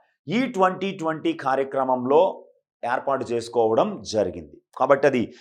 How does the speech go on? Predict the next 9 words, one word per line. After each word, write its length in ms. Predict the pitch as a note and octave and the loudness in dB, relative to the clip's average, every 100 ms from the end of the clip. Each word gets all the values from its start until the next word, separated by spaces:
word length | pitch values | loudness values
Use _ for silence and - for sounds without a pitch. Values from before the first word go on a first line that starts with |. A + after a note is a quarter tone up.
| - _ - | -20 _ 4
చాలా 260 | E3+ F#3 G3+ | 8 8 8
కీలకమైనటువంటి 1300 | G3 E3 E3 D#3+ D#3+ D3 C#3+ C#3+ C3 B2 A#2+ F#2+ - | 6 8 8 8 4 4 2 2 0 2 0 0 -2
అంశము, 640 | G#2+ C3+ D3 D#3 G3+ G3+ - F#2 | -4 -2 4 4 4 -2 -12 -10
గుర్తుపెట్టుకోండి. 960 | F2+ C3+ D3 D#3+ D#3+ D3+ D3 A3 - _ _ _ _ _ _ _ _ _ _ _ A2 | -2 -2 2 0 2 0 2 -2 -4 _ _ _ _ _ _ _ _ _ _ _ -14
నెక్స్ట్ 480 | G#2 F3+ A3 - | 0 2 2 4
అంశానికి 1000 | A#3 F#3+ F#3 F#3+ E3+ E3 F#3+ D3 D3+ - G#2+ | 4 4 4 4 4 2 2 2 2 -4 -4
మనం 540 | C3 D3+ C3 A2+ - C3 | 0 2 0 -2 -12 -12
ఇప్పుడు 220 | B2+ D3+ | -4 -2
వెళదాం. 440 | A2 A2 G#2+ F#2+ | 2 2 0 -4